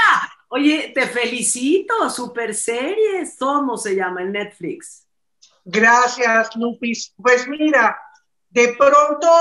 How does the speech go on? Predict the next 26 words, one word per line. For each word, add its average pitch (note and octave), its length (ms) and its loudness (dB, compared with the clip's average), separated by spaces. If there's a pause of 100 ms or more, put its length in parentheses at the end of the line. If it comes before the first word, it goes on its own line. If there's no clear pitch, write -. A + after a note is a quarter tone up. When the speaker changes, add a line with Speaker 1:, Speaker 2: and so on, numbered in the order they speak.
(500)
Speaker 2:
aunque G#3+ 500 2
la A3 140 2
gente C#4 380 -8
no C#4 160 2
lo C4+ 200 2
crea, G3+ 520 0 (1080)
yo B3+ 260 4
soy, C#4+ 580 2
eh, G#3+ 200 -4
y, G#3+ 200 -6
y, G#3+ 340 -8
y G3 60 -16
créanme C#4 420 0
que A#3+ 100 -6
estoy A#3+ 360 -2
muy A#3+ 240 -2
pegada A3 320 4
a A3 60 0
mi G#3+ 80 -2
hijo G#3+ 160 0
Álvaro, G#3 360 2
que F#3 100 -2
ahora F#3+ 440 2
está - 300 0
en F#3 120 -2
Cuernavaca, E3+ 800 -2